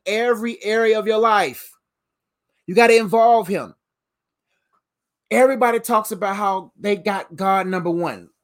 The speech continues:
Most of us lie when we say that. It's gonna be a daily fight to keep God number one. It's gonna be a lifelong fight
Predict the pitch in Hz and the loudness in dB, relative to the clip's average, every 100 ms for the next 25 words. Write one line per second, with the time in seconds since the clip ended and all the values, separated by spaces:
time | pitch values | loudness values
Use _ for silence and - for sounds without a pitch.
0 | _ - 165 226 226 214 185 208 214 180 | _ -4 2 2 2 -2 2 4 6 4
1 | 160 147 135 98 - _ _ _ _ _ | 2 -2 -4 -6 -10 _ _ _ _ _
2 | _ _ _ - 196 196 226 220 156 220 | _ _ _ -4 -4 0 0 0 -2 -4
3 | 208 175 156 143 214 233 208 170 - 226 | -2 -6 -6 0 2 2 0 -4 0 0
4 | 208 - - 190 147 165 151 143 131 113 | 0 -4 -6 -4 2 2 2 -4 -8 -12
5 | 95 - 196 180 180 156 190 220 - 202 | -14 -8 -2 2 2 0 0 -2 -2 -4
6 | 220 220 - - 226 185 - | -2 -6 -10 2 2 2 -4